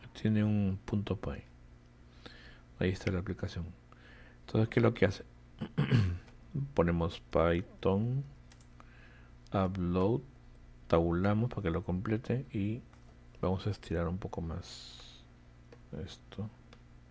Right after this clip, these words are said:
Sí, ya. Y le damos enter. Aquí nos está preguntando dónde se va a guardar los archivos. O sea, lo que va a hacer esto es,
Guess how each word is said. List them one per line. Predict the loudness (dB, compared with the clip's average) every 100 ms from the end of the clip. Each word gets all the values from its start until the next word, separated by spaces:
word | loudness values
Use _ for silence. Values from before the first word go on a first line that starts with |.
| -20 -20 -20 -20 -20 -20 -20 -20 -20 -20 -20 -16
Sí, | -10 -10 -10 -12
ya. | -14 -14 -16 -20 -20 -20 -20 -20 -20 -20 -20 -20 -20 -20 -20 -20 -20 -2
Y | 2
le | 4
damos | 4 2 -2 -6
enter. | -12 -14 -20 -20 -20 -20 -20 -20 -20 -20 -20 -20 -20 -20 -20 -20 -20 -20 -20 -20 -20 -20 -20 -20 -8 -2
Aquí | 0 2
nos | 4 4
está | 4 4 6 8 8 8 6
preguntando | 4 6 4 4 4 4 0 -4 -8 -2 -2 -2 -10 -6
dónde | 4 6 8 6 6
se | 4
va | 4
a |
guardar | 6 4 4
los | 4 2
archivos. | 2 2 2 0
O | -2
sea, | 0 2
lo | 2
que | 2
va | 4 4
a |
hacer | 4 4
esto | 2 0
es, | -4